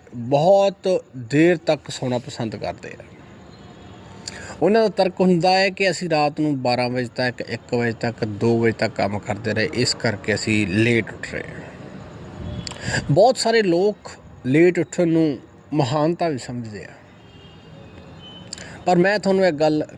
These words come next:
ਕਲੀਅਰ ਕਰ ਦੇਣੀ ਚਾਹੁੰਦਾ, ਦੱਸ ਦੇਣੀ ਚਾਹੁੰਦਾ, ਜੋ ਕੁਦਰਤੀ ਕਿਰਪਾ, ਜੋ ਇਲਾਹੀ ਬਾਣੀ,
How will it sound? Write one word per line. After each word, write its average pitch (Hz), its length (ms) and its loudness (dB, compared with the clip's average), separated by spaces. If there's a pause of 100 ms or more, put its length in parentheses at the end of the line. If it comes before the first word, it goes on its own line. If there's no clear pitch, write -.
ਕਲੀਅਰ 196 280 4
ਕਰ 135 220 -2
ਦੇਣੀ 110 320 -8
ਚਾਹੁੰਦਾ, 113 320 -10
ਦੱਸ 131 300 -2
ਦੇਣੀ 95 260 -6
ਚਾਹੁੰਦਾ, - 320 -14 (1600)
ਜੋ 202 260 6
ਕੁਦਰਤੀ 185 500 0
ਕਿਰਪਾ, - 440 -2 (1800)
ਜੋ 170 220 6 (360)
ਇਲਾਹੀ 170 380 4 (120)
ਬਾਣੀ, 139 400 2